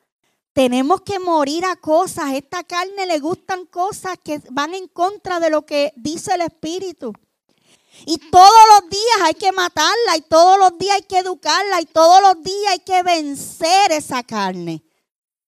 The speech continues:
Y todos los días hay que buscar la presencia de Dios.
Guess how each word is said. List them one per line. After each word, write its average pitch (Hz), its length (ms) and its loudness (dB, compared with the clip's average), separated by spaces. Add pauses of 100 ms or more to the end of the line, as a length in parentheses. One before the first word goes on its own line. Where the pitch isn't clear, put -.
(160)
Y 165 80 -18
todos 285 360 6
los 370 160 6
días 359 220 -4
hay 285 100 -2
que 311 180 -2
buscar 302 420 -6
la 269 160 -4
presencia 226 840 -8
de 180 200 -4
Dios. 165 340 -6